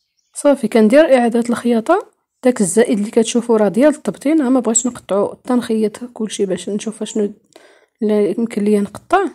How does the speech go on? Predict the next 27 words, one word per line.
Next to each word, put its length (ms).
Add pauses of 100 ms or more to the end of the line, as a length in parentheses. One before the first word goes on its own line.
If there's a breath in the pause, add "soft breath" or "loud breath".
(500)
عاد 240 (160)
ديك 100
الساعه 280
يمكن 240
ليا 120
نقطعو، 420 (1080)
يعني 120
ما 100
كنزربوش 600
بالتقطاع 460
البنات. 420 (960)
ها 100
هو 380 (160)
كتجي 260
البياسه 420
كما 260
كتشوفوا، 540
هي 180
عندنا 220
في 100
الكول 340
هنايا 340 (400 loud breath)
مفينيه، 560
يعني 480
البياسه 440
كتجي 340
نقيه. 480